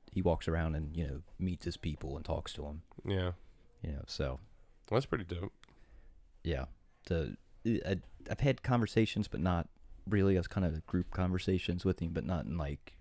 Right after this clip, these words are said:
Speaker 1: you know, a personal thing.
Speaker 2: Yeah.
Speaker 1: Unless he was drunk at the Christmas party and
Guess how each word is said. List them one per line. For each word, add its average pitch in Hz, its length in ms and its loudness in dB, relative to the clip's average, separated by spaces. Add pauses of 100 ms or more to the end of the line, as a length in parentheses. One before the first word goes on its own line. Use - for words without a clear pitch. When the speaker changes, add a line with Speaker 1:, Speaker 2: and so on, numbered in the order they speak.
(140)
Speaker 1:
you 87 80 0
know, - 240 -4
a - 40 -4
personal 82 540 2
thing. 76 340 -2 (320)
Speaker 2:
Yeah. 104 200 4
Speaker 1:
Unless 117 240 8
he 123 60 8
was 107 120 8
drunk 107 220 6
at - 80 -2
the - 40 -4
Christmas 95 300 4
party 85 460 4 (100)
and 85 380 2